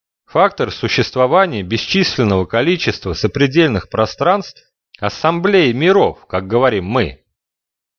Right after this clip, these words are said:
не занимает внимания широкой общественности.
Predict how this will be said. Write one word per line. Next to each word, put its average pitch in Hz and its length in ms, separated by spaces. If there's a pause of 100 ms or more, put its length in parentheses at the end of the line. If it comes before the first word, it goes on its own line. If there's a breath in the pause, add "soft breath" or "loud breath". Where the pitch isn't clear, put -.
не 135 120
занимает 208 560
внимания 131 520
широкой 139 460
общественности. 87 840